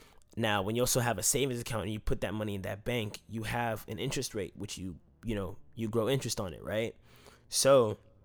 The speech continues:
with that being said, um, since there's growth in those, I would consider investing as a sort of savings, right? But nothing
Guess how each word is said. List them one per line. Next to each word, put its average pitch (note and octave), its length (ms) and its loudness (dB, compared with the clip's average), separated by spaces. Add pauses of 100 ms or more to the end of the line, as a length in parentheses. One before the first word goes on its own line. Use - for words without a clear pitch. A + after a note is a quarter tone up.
(520)
with C3 100 0
that B2+ 220 4
being G#2+ 240 2
said, B2+ 500 4 (420)
um, G#2+ 220 2
since C3 220 2
there's G#2+ 180 0
growth C3 580 4
in A2 180 2
those, G2+ 320 2
I A#2 120 2
would A2+ 140 0
consider A#2+ 760 4
investing G#2 840 -2
as G#2 180 -4
a G2+ 60 -2
sort G#2+ 220 0
of - 60 -6
savings, F2 520 -2
right? F#2+ 280 -8 (360)
But G#2 100 2
nothing B2+ 460 2